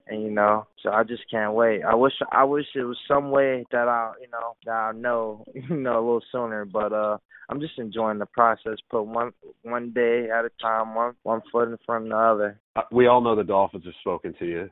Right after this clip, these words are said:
Speaker 2: They've had you in for a visit. Have you heard from many other N F L teams out there?
Speaker 1: Oh, actually, I have. I've spoken to a lot of teams, actually. I don't, I'm not even gonna just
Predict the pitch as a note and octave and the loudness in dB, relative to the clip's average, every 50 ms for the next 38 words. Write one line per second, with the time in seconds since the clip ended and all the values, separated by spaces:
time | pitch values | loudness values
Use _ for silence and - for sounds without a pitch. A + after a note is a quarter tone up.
0 | - - E2+ E2+ F2+ F2 E2 D#2 D#2+ E2+ D#2+ D#2 - E2+ D#2+ D2 D2+ E2+ D#2+ D#2 | -12 -10 -10 -8 -6 -6 -6 -6 -8 -10 -10 -10 -10 -10 -10 -8 -8 -10 -8 -8
1 | E2 D2+ D2 D#2 F2+ G2 F#2+ G#2 G2+ G2+ A2+ A2+ A#2 A2+ - - A2 G#2+ G#2+ G#2 | -10 -10 -10 -8 -6 -6 -4 -4 -2 0 0 0 0 0 -2 -4 -4 -4 -4 -8
2 | G2+ - - - G2+ G2+ G2+ G2+ G2+ G2 F#2+ A2 G#2+ G#2+ G#2+ A2 - A2+ G#2+ G#2 | -10 -14 -14 -8 -6 -4 -4 -2 -2 -2 -2 -2 -4 -4 -6 -8 -6 -6 -6 -6
3 | - - A2+ A2 A2 G#2 A#2 A2 A2 - A#2 A#2+ B2+ B2 _ _ _ _ _ - | -4 -4 -4 -4 -2 -2 -2 -2 -2 -2 -2 -2 -2 -4 _ _ _ _ _ -6
4 | - - C#3 B2+ A#2 C3 C#3+ D3+ - - - C3 A#2+ A#2 A2 G#2+ A2 A#2 B2 A#2+ | -6 -4 -2 -4 -2 -2 -2 -4 -4 -8 -12 -8 -4 -4 -4 -2 0 0 2 2
5 | A2+ A2 G2+ G2 - _ _ _ _ _ - - B2+ C3+ - - - F#3 F3+ D#3+ | 0 0 -2 -6 -10 _ _ _ _ _ -10 -6 -6 -6 -4 0 0 0 0 0
6 | C#3 B2 - - A2 G2+ G2+ A2 A#2+ B2+ B2 A2+ A2 G#2+ _ - A2 G#2+ G#2 G2+ | -6 -14 -10 -8 -8 -6 0 4 6 6 6 6 2 -4 _ -12 -12 -10 -10 -10
7 | G#2 F#2 G2+ A2 G#2 G#2 _ - - A2+ A2 A2+ A#2 A#2 A#2+ A#2 - - - A#2+ | -10 -6 -4 -4 -4 -4 _ -8 -4 -2 0 0 0 0 -2 -4 -4 -4 -4 -4
8 | A#2+ A#2+ A#2 A2+ A2+ A2 A2 A2 A2 G#2+ G#2+ G#2 G#2+ - | -2 -2 -2 -2 -4 -6 -8 -10 -10 -10 -10 -12 -14 -16